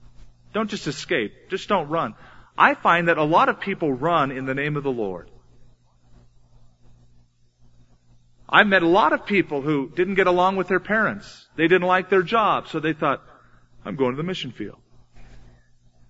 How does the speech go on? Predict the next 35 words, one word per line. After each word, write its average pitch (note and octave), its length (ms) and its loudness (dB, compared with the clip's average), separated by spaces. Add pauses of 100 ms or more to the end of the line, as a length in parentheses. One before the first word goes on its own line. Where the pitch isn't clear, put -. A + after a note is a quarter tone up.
(420)
Now, D#3 80 2
if D3+ 100 -4
God's G3 220 2
called F#3+ 260 2
you D3 60 -6
to - 20 -4
the D3+ 60 -6
mission F#3+ 280 -6
field, C#3+ 240 -4
great, D#3 300 0
but C3+ 100 0
if C3 120 -4
you're C3+ 80 2
doing E3+ 320 0
it C#3+ 120 0
because D3 460 0 (160)
you're F3 160 10
not F#3+ 220 4
getting E3+ 240 4
along F#3 320 4
and E3 80 0
it's D#3 180 -6
easy F#3+ 320 0
escape F#3 500 0
route, C#3 400 2 (540)
your C#3 140 -2
problems F3 580 6
will C#3+ 160 4
follow E3+ 440 6
you. G#2 280 -4 (1400)
Decide D#3 380 -2
to D3 60 0
work C3 240 -2
through A#2 260 -6
them. F2+ 160 -20